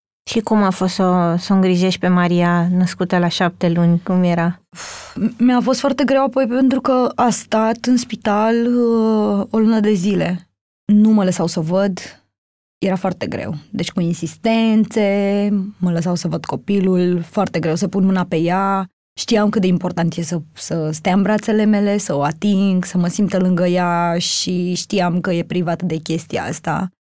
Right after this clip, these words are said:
Speaker 2: A și intrat în stop cardiorespirator de, de două ori după ce s-a născut,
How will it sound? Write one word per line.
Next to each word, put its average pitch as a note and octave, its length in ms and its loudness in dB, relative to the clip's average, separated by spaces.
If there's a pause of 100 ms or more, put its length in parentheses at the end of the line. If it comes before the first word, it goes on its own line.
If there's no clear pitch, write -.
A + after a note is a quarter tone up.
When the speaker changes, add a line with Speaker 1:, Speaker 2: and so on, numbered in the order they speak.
(400)
Speaker 2:
A F#3+ 100 0
și A#3 160 2
intrat A3 320 0
în F3+ 100 0
stop F3+ 260 -2
cardiorespirator E3+ 840 -4
de, D#3 640 -2
de F3+ 100 0
două F3+ 320 0
ori E3 120 -2
după E3+ 180 -6
ce - 100 -8
s-a F#3+ 100 -4
născut, E3+ 480 -6